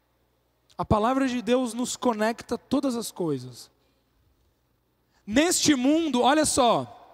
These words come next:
neste mundo terão aflições. Aonde vocês vão ter aflições? No mundo.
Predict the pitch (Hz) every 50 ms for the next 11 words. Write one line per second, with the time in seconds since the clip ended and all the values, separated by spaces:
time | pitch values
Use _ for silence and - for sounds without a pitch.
0 | _ _ _ _ _ _ _ - 202 254 311 359 320 - - 311 277 240 247 285
1 | 311 330 330 320 269 233 185 139 - - - _ _ _ _ - - 277 277 262
2 | 247 254 262 277 302 330 392 403 - - - 214 240 294 - 320 302 294 - -
3 | 262 240 254 254 240 220 - - - - - 214 254 285 339 392 403 349 320 311
4 | 320 - 330 285 262 277 269 277 277 262 240 - 262 240 - - 285 277 320 392
5 | 453 466 - - - - - - - - - - _ _ _ _ _ _ _ _
6 | _ _ - 214 240 254 262 302 320 330 311 277 226 180 143 123 117